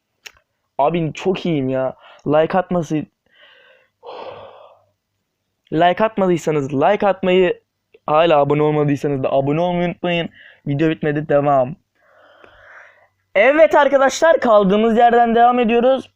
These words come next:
Parkur galiba burası, tam emin değilim. Böyle değişik duşuk bir yer var. Bakın mesela yukarıda muz var.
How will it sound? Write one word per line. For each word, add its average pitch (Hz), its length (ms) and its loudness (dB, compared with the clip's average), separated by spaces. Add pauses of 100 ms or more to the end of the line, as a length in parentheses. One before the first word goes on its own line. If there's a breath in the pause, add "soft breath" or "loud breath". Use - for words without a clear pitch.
(200)
Parkur 233 420 0
galiba 156 560 2
burası, 139 260 -4
tam 180 200 -2
emin 190 280 0
değilim. 160 300 -2
Böyle 135 240 0
değişik 151 460 -2
duşuk - 340 -4
bir 196 40 -4
yer 185 140 4
var. 147 480 0
Bakın 175 240 -2
mesela 139 320 -2
yukarıda 156 400 0
muz 165 320 2
var. 131 260 0